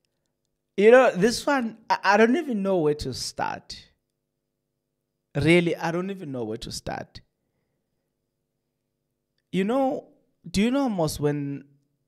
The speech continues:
you do something, right, and the court declares you that you are unfit to have a firearm? So, generally,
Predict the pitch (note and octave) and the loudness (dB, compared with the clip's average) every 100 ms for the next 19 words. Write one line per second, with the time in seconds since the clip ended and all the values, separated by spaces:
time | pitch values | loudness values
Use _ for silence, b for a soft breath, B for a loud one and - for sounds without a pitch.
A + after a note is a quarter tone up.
0 | _ _ _ _ _ _ D#3+ D3 D3 C#3+ | _ _ _ _ _ _ -8 -4 0 0
1 | C#3 C#3 C3+ C3 - - D3 E3+ - C#3+ | 0 0 -2 -4 -8 -6 -4 -4 -4 -6
2 | C3 A#2 F2+ B2+ _ C3 G#2+ F#2+ - _ | -6 -8 -8 -16 _ -4 -4 -4 -10 _
3 | _ _ _ _ _ _ - C#3 C3+ C3 | _ _ _ _ _ _ -6 -4 -4 -6
4 | C3 - D#3 - - C3 _ - - - | -8 -8 -8 -8 -14 -18 _ -20 -16 -4
5 | E3 E3 C3+ A2 G#2+ G#2+ A2 A2 B2+ A2 | 2 2 2 -8 -8 -6 -6 -8 -6 -6
6 | G2+ A#2 A2+ - E3 D#3+ - B2+ B2+ A#2+ | -6 -8 -12 -10 -10 -10 -14 -12 -12 -12
7 | G#2 A#2+ G#2+ - - - - _ _ _ | -12 -8 -8 -8 -12 -14 -20 _ _ _
8 | _ _ _ _ _ _ _ _ _ _ | _ _ _ _ _ _ _ _ _ _
9 | _ _ - - G#3+ F3 - - _ _ | _ _ -10 0 4 4 2 -10 _ _
10 | _ _ _ _ _ _ _ _ _ _ | _ _ _ _ _ _ _ _ _ _
11 | _ - F#3 G#3+ C4+ A#3 C#3 G2+ G2 B2+ | _ -4 0 0 0 -2 -4 -4 -8 -10